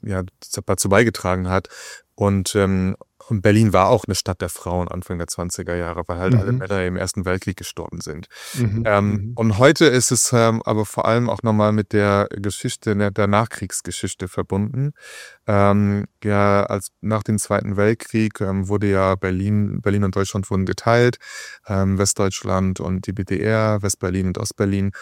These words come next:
Speaker 1: Und Westberlin war ja wirklich so diese Insel inmitten in der D D R. Also sie gehörte eigentlich zum kapitalistischen Westen, Westdeutschland,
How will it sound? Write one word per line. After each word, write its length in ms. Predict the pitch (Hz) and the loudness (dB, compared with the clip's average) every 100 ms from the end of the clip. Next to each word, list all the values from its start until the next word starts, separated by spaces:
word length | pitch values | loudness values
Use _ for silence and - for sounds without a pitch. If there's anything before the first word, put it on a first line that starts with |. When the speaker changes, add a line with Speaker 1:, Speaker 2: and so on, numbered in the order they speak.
| - - _ | -18 -20 _
Speaker 1:
Und 320 | 104 98 - | -2 -2 2
Westberlin 680 | 110 - 113 104 104 107 101 | 2 4 4 6 6 4 4
war 200 | 98 101 | 6 6
ja 240 | 95 92 | 4 4
wirklich 300 | 98 - 110 | 0 0 -4
so 160 | - 104 | 0 0
diese 500 | 104 98 98 95 95 - | 0 0 2 2 0 0
Insel 560 | 110 117 104 101 101 | 0 0 2 4 4
inmitten 520 | 95 95 107 - 101 | 2 0 0 -2 -2
in 100 | 90 | 0
der 100 | 90 | -2
D 160 | 90 95 | 0 -2
D 180 | 92 87 | 0 0
R. 300 | 92 90 85 | 0 0 0
Also 260 | 85 - | -4 -4
sie 100 | 95 | -2
gehörte 460 | 92 90 107 - 98 | -2 2 0 2 2
eigentlich 300 | 90 98 95 | 2 0 -4
zum 200 | - 92 | -6 -8
kapitalistischen 880 | - 101 95 95 101 - 95 - 90 | -6 -6 -2 0 0 -2 -4 -2 2
Westen, 500 | 113 - - 92 98 | 2 0 0 0 0
Westdeutschland, 680 | 95 - 107 - 87 95 | -2 0 -2 -2 -2 -2